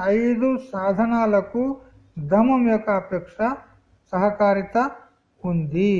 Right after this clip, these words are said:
అని చూపెట్టాడు. తైసే అదే విధంగా శ్రద్ధ యొక్క అపేక్ష కూడా ఇతర సాధనాలకు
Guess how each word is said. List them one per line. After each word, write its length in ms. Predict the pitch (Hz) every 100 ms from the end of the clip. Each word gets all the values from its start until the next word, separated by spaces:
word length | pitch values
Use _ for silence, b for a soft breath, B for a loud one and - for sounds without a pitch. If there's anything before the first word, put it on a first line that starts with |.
| 147 - _ -
అని 180 | 208 294 - - _ _
చూపెట్టాడు. 560 | - 247 175 - 127 110 _ -
తైసే 400 | 294 285 269 175 - - - _ -
అదే 280 | 233 285 277
విధంగా 520 | 247 240 233 226 196 - - - - _ _
శ్రద్ధ 420 | - 214 254 233
యొక్క 320 | 302 302 294 294
అపేక్ష 440 | 269 262 285 277
కూడా 440 | 294 269 269 269 277 311 302 -
ఇతర 320 | 240 254 277 254
సాధనాలకు 1080 | 247 233 214 220 220 220 208 262 302 302